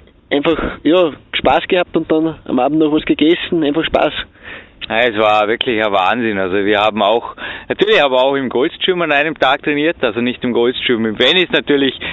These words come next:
Speaker 2: im Gold's Gym in der Heimat in Pennsylvania von Marty Gallagher. Aber auch die Welten irgendwo, also ich denke, die, die das so differenziert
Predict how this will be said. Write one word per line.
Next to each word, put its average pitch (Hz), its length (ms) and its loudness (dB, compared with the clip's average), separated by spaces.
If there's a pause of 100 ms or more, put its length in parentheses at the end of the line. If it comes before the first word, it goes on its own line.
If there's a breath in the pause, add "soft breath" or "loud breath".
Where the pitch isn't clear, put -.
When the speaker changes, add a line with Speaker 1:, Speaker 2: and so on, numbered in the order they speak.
(120)
Speaker 2:
im 135 140 -2
Gold's 135 340 0
Gym 131 300 0 (340 loud breath)
in 139 180 2
der 131 140 2
Heimat 131 420 2
in 123 120 -4
Pennsylvania 123 640 0
von 123 140 -6
Marty 113 300 0
Gallagher. 160 360 0 (480 loud breath)
Aber 135 640 4 (360 loud breath)
auch 143 240 0
die 143 160 -2
Welten 170 340 0
irgendwo, 160 600 0
also 139 280 0 (400 loud breath)
ich - 160 -6
denke, 160 360 -2
die, 143 160 -4
die 185 120 0
das 147 260 2
so 156 120 0
differenziert 156 720 0